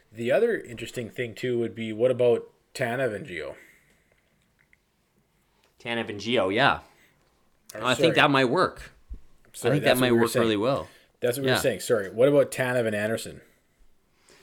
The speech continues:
Speaker 2: Yeah, I would say that, but only be-, the only reason I would say no is because that they've made, they've had such a big deal about how the fact that he shoots right and they don't have any right shot defensemen and they want to play the right side.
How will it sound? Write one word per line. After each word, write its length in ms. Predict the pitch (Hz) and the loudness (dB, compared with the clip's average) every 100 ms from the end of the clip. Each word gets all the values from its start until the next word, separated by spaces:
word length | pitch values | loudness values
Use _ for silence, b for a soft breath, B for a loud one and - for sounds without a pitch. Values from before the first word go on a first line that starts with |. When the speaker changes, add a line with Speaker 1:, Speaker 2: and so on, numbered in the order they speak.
| b b b b b b - | b b b b b b 2
Speaker 2:
Yeah, 260 | 156 160 | 4 4
I 140 | - 165 | 4 6
would 160 | 175 | 6
say 240 | - 190 180 | 6 6 8
that, 260 | 180 175 | 8 6
but 80 | 156 | 4
only 300 | 120 143 165 | 4 4 4
be-, 240 | 143 139 - - | 4 0 -2 -2
the 100 | 131 | 2
only 220 | 135 156 | 4 4
reason 280 | 147 143 135 | 4 4 2
I 80 | 120 | 2
would 140 | 101 | 0
say 300 | - 131 117 | -2 0 0
no 380 | 104 107 113 123 | 0 2 6 6
is 140 | 110 | 4
because 380 | 113 113 123 101 | -2 -2 -2 -2
that 120 | 104 | -2
they've 200 | 107 104 | -2 -2
made, 260 | 107 104 98 | -2 -2 -2
they've 160 | 107 113 | -4 -4
had 180 | 110 | -6
such 140 | - 104 | -6 -10
a 60 | |
big 260 | 98 101 92 | -4 -4 -4
deal 240 | 98 101 | -4 -2
about 220 | 98 95 85 | -2 -4 -4
how 120 | 92 | -6
the 60 | 95 | -6
fact 260 | 92 90 | -6 -6
that 80 | 95 | -8
he 60 | 95 | -6
shoots 360 | - 110 101 | -4 -4 -8
right 340 | 90 87 95 80 | -6 -4 -4 -4
and 80 | 92 | -6
they 60 | |
don't 160 | 92 98 | -8 -8
have 100 | 95 | -8
any 140 | 92 | -8
right 240 | 87 90 87 | -4 -4 -4
shot 240 | 107 95 | -6 -6
defensemen 460 | - 87 87 - 95 | -8 -14 -14 -12 -8
and 100 | 92 | -6
they 60 | 87 | -6
want 260 | 82 92 | -8 -10
to 60 | - | -10
play 120 | 95 | -10
the 100 | 87 | -8
right 260 | 87 85 85 | -8 -8 -8
side. 420 | 87 82 92 | -8 -6 -8